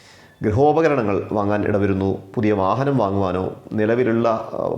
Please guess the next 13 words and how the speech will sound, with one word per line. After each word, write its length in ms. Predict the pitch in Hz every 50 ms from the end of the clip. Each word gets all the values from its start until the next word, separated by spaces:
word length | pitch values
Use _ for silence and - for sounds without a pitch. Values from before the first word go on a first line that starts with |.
| - -
വാഹനം 500 | 104 107 107 101 104 107 110 113 107 104
മാറ്റി 280 | 101 101 95 98 110
പുതിയത് 300 | 101 110 104 101 107 113
വാങ്ങിക്കാനൊക്കെ 680 | 110 104 98 98 98 95 98 95 98 92 101 120 - - - - - - - - - - - - _ _
അനുകൂലമായിട്ടുള്ള 840 | - 107 113 120 135 156 160 160 147 127 117 113 113 113 120 127 - -
ഒരു 260 | 101 98 95 95 95 - -
കാലമാണ് 440 | 90 95 101 101 92 90 95 104 - - - - -
ഈ 80 | 87 90
ഒരു 220 | 87 85 85 - -
ആഴ്ച 220 | 90 87 82 -
എന്ന് 220 | - - - 87 87
പറയുന്നത്. 380 | 80 71 71 73 76 85 - 143 - - - - - _ _ _ _ _ _ _ _ _ _
എന്നാൽ 260 | - 143 156 165 180